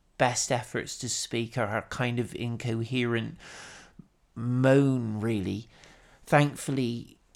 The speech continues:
he has voice banked some of his speech on, and onto a piece of software, which if he types into his iPad, he can, it speaks for him and it sounds just like him, which is lovely.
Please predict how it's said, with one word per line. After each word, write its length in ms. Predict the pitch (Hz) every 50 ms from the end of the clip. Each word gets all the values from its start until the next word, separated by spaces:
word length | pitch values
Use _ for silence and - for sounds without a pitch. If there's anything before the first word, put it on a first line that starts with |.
| - - _ _ -
he 280 | 123 110 139 139 135
has 140 | 123 113 110
voice 340 | 117 131 143 143 131 - -
banked 360 | - - 123 117 110 110 135
some 240 | - 147 135 131 127
of 120 | 120 113
his 520 | 120 117 123 120 117 117 110 107 - - - -
speech 540 | - - - - - 143 127 113 92 - -
on, 340 | 123 120 117 117 120 120 - - - -
and 420 | 131 123 127 120 120 120 110 - - - _ -
onto 540 | - 120 123 120 110 - - 131 117 113 117
a 240 | 113 110 110 110 - - _ _ _ _ - - -
piece 200 | - - 139 120
of 100 | 127 113
software, 680 | - - - 143 135 - - - 139 131 127 123 123 120
which 420 | 113 120 117 - - - - - -
if 140 | 143 - -
he 80 | 139
types 440 | 131 - - 143 131 - - - -
into 480 | 131 123 123 120 117 - - 127 120 110
his 340 | 110 113 117 113 110 - -
iPad, 560 | - 120 117 117 117 - 113 117 113 113 117
he 180 | 113 113 123 117
can, 380 | - - 123 117 110 110 113 113 - -
it 240 | 135 113 - -
speaks 480 | - - - - - 135 104 - - -
for 300 | - - 147 135 139 127
him 180 | 120 117 117 120
and 120 | 113 110
it 120 | 104 92
sounds 480 | - - - 135 131 127 127 120 113 113
just 260 | - 135 127 127 -
like 300 | 147 147 151 - 143 -
him, 200 | - 131 117 127 127
which 180 | 131 127 -
is 120 | 131 123 120
lovely. 600 | 127 143 165 170 147 139 120 120 120 127 127